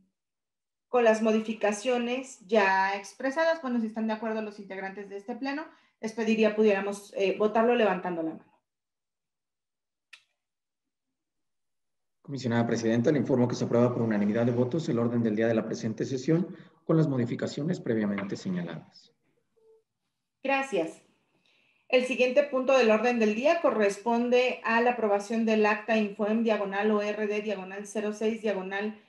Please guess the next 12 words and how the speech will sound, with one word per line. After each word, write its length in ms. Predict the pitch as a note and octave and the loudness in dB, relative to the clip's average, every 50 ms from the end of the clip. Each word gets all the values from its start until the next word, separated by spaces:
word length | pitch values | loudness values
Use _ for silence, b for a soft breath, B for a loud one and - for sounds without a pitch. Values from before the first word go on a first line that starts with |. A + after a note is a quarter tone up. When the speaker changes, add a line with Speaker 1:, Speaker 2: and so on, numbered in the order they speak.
| B B _ | B B _
Speaker 1:
veinte 300 | - A#3 A#3+ B3 A#3+ C4 | 0 0 0 2 4 4
veintiuno 500 | B3+ B3+ B3+ B3 - D4 C#4 C#4 C#4+ C4+ | 4 4 4 0 -4 -6 -6 -4 -2 0
vein-, 280 | B3+ A3 G3+ F#3+ - - | 0 0 0 -2 -2 -2
de 100 | A3 G#3+ - | -2 0 2
fecha 320 | C4 B3 B3 - C#4+ C4+ | 2 0 2 0 -2 -2
veinticuatro 640 | A#3+ A#3 G#3+ G#3+ G#3+ G3+ G3+ - G#3+ G#3+ G#3+ A3 A3+ | -2 -2 -2 -2 -4 -6 -4 -2 -2 -2 0 -2 -2
de 100 | A3 G#3+ | -2 -2
febrero 400 | A3 G#3+ G3 F#3+ G3 G3+ G3+ G3+ | -2 -4 -2 0 2 2 2 2
de 100 | G3+ F#3 | 0 0
dos 240 | F3 F3 F3 - - | 0 -2 -4 -8 -10
mil 140 | G3 F#3+ F#3 | -10 -8 -6
veintiuno. 480 | F#3 F#3 F#3 - F3+ E3 D#3+ - - | -6 -8 -8 -8 -10 -10 -10 -12 -16